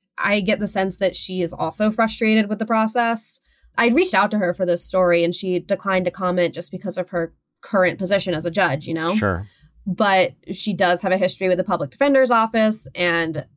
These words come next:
Speaker 1: it's obvious that she cares a lot about competency court and about, like, treating these defendants. And it's just, it just seems frustrating from all sides that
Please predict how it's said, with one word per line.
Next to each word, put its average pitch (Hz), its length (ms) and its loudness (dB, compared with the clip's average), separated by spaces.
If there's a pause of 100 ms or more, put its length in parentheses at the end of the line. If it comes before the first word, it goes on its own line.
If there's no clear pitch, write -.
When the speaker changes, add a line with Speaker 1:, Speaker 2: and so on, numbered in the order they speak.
Speaker 1:
it's 190 260 -2
obvious 320 300 4
that 262 100 4
she 247 140 -2
cares 226 320 2
a 190 60 0
lot 175 460 2
about 170 540 0 (600)
competency 190 560 0
court 170 500 -2 (640)
and 196 120 0
about, 175 540 2
like, 139 240 -6 (260)
treating 185 340 2
these 165 180 0
defendants. 165 840 -2
And 165 280 -2
it's 180 180 -2
just, - 400 -2 (480)
it 208 60 -2
just 226 160 2
seems 285 180 4
frustrating 180 640 2
from 180 140 -4
all 170 120 0
sides 160 600 0
that 156 340 -2